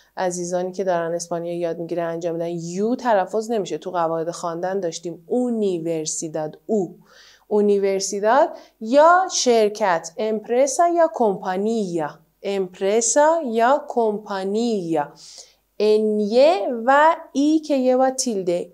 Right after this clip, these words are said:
ایش هم تیلده داره. خب، اینا یه سری از مکان‌ها. حالا توی جملاتتون وقتی می‌خواین تراباخار ان رو استفاده بکنین، این مثال رو ببینین. من نوشتم «تراباخو ان اونا تیندا»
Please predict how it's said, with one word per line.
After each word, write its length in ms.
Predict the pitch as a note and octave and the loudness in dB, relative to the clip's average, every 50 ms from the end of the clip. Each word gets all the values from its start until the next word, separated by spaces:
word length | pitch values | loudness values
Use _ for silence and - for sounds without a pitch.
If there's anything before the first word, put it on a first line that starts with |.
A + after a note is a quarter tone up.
| _ _ | _ _
ایش 300 | - B3 C4+ C#4 - - | -2 0 0 0 2 2
هم 160 | D4+ D4+ D4+ | 2 2 2
تیلده 420 | C#4+ - - G3+ F3+ F3 E3 D#3+ D3+ | 0 0 -2 -2 0 0 0 0 0
داره. 300 | D#3 D3+ D3+ D#3+ E3 - - _ _ _ _ - - - | 0 -2 -4 -4 -8 -12 -16 _ _ _ _ -20 -16 -6
خب، 240 | - - E3+ - - - - - - - - _ | -2 -2 -2 -2 -4 -12 -20 -20 -20 -20 -10 _
اینا 240 | - D#4 D#4+ F4 F4+ | 0 2 4 4 4
یه 160 | E4+ E4+ E4+ | 4 4 2
سری 300 | E4 - E4 D#4+ D4+ D4 | 2 2 2 2 4 4
از 220 | C#4 C4 B3+ A#3 | 2 2 2 2
مکان‌ها. 640 | A3+ G#3 F#3 F3 - - E3+ D#3+ D#3 D#3 D#3+ D3+ - - | 2 0 0 -2 -4 -6 -8 -8 -8 -8 -10 -12 -14 -4
حالا 300 | - - C4+ C#4 D#4 F4 | 2 4 4 4 4 4
توی 180 | F4 - E4 D4 | 2 2 0 0
جملاتتون 920 | B3+ B3+ A3 G3 F#3 F3 F#3 F#3+ G#3 G#3 - F3+ F3 - - D#3 C#3+ - - - - - - - - | 2 4 4 4 4 4 4 4 2 2 0 -6 -6 -6 -8 -8 -8 -10 -14 -20 -20 -20 -20 -6 0
وقتی 280 | - C#4 C#4 C#4 - E4+ | 0 2 2 2 0 0
می‌خواین 340 | E4 D4+ D#4 C#4 A#3 G#3+ G3+ | 0 0 0 0 0 0 0
تراباخار 720 | G#3 G#3 G3 F#3+ F#3 F#3 F3+ F3 - - F#3 F3+ F3 - | 0 0 0 2 2 2 0 0 0 0 -2 -2 -2 -4
ان 240 | - G#3+ G#3+ A3+ A#3+ | -4 -4 -2 0 0
رو 100 | B3 A#3+ | 2 2
استفاده 600 | G#3+ F#3+ F#3 - - F3 E3 - E3+ E3 E3 E3+ | 2 2 0 -2 -2 -2 -2 -2 -2 -2 -2 -2
بکنین، 460 | D#3+ E3 D#3 D#3+ - E3+ F3+ A3+ B3 - | -2 -2 -4 -4 -4 -4 -2 -2 -2 -2
این 180 | B3 B3+ A#3+ | -2 -2 -2
مثال 380 | A3+ G3+ F#3+ - - F#3 F#3+ G3 | 0 0 -2 0 0 0 0 0
رو 100 | G#3 G#3+ | 0 0
ببینین. 460 | G3+ F#3+ E3 D#3+ D#3 D#3+ E3 E3+ G3 - _ - - - _ - | -2 -2 -4 -4 -8 -10 -10 -12 -14 -16 _ -20 -20 -20 _ -2
من 360 | A#3+ B3+ C4 A3+ F#3 D#3+ D#3 - - - _ _ - | 0 2 4 4 2 0 -4 -10 -20 -20 _ _ -4
نوشتم 520 | G#3 G3+ G3+ G3+ G3 F#3+ - A#3 A3+ G#3+ F#3+ | -2 0 2 2 0 0 2 2 2 2 2
«تراباخو 580 | - - G3 G3 F#3+ F#3 G#3+ A3+ A3 - - | 2 2 2 4 4 4 4 4 2 2 0
ان 200 | F#3 F3 F#3 F#3 | 0 0 0 0
اونا 220 | G3 G#3 G#3+ F#3 E3 | 0 2 2 0 0
تیندا» 640 | - - - E3+ F3 F3+ F#3 G3 G#3+ A#3+ C4+ D4 | -2 -6 -8 -6 -6 -4 -2 0 2 2 2 2